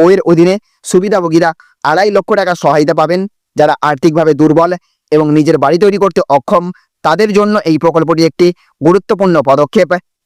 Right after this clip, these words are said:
এই প্রকল্পের আওতায় সরকার শহরাঞ্চলে বসবাসকারী দরিদ্র এবং মধ্যবিত্ত শ্রেণীর মানুষদের আবাসন প্রদানের লক্ষ্য রাখে। সরকার বিশেষ করে অঙ্গনওয়াড়ি কর্মী, বিশ্বকর্মা যোজনার সাথে যুক্ত কারিগর এবং শ্রমিকদের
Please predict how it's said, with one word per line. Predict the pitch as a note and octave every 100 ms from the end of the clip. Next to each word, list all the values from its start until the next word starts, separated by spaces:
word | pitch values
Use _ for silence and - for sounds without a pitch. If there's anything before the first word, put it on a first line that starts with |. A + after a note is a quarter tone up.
| -
এই | F#3+
প্রকল্পের | G#3+ G#3 G3 G#3 -
আওতায় | D3+ D#3+ E3 F3 _ _
সরকার | - D#3+ D3+ D3+ -
শহরাঞ্চলে | D#3+ G3+ F#3+ F#3 G3 G3+ _ -
বসবাসকারী | C#3+ E3 G3+ G3+ A3 G#3
দরিদ্র | D#3+ D#3+ D3+ F#3+
এবং | G3 E3+
মধ্যবিত্ত | D3 E3 D#3 E3+
শ্রেণীর | E3+ E3 C#3
মানুষদের | D3+ D#3+ F3 F3 - _ _
আবাসন | C3+ D#3+ E3+ A3+
প্রদানের | G3 G3 G3 D#3
লক্ষ্য | C#3 -
রাখে। | D#3+ D3+ F#3 F#3+ _ _
সরকার | - D#3 D#3 D#3
বিশেষ | D3 G#3 -
করে | F#3+ G3 - _ -
অঙ্গনওয়াড়ি | E3 F3 G#3 A3 G#3
কর্মী, | G3 F3+ F#3+ G3+ _ -
বিশ্বকর্মা | D3+ - G#3 G#3 A3
যোজনার | F#3+ G3+ G3
সাথে | A3 F#3+
যুক্ত | E3 - E3
কারিগর | C#3+ D3+ F3 F#3 - _ _ D3+
এবং | D#3 C#3+
শ্রমিকদের | F3 F3+ F#3 A3